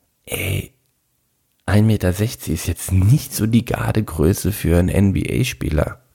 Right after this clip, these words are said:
Er wurde einer der Superstars. Also bitte. Michael Jordan war unter zwei Meter, ist auch nicht groß für einen N-B-A-Spieler, aber er war der Größte.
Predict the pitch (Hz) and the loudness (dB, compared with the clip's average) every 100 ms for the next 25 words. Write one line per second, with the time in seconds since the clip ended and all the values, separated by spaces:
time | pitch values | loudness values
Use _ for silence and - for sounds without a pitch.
0 | - 90 82 87 - - - - - - | -6 -2 0 2 2 2 -2 -2 -6 -4
1 | 127 123 - - - - - _ _ _ | -4 -4 -4 -6 -6 -6 -10 _ _ _
2 | _ _ _ _ _ - 85 - - 92 | _ _ _ _ _ -4 -2 -2 0 0
3 | - - - _ _ _ _ 95 - 98 | 0 -8 -12 _ _ _ _ -2 0 0
4 | - 67 101 101 92 87 110 95 90 - | 0 0 0 0 0 0 2 0 0 0
5 | 82 92 110 90 78 - 101 - - 190 | 2 2 2 -2 -4 0 -2 -2 0 2
6 | - - - _ _ _ _ _ _ - | 2 -4 -20 _ _ _ _ _ _ -8
7 | - 87 90 85 85 85 - 87 98 113 | -2 2 2 2 -2 -2 -4 -2 -2 -2
8 | - _ _ 98 76 80 73 73 - - | -8 _ _ 0 2 2 0 -4 -6 -4
9 | 87 98 - - - | 0 0 0 -10 -14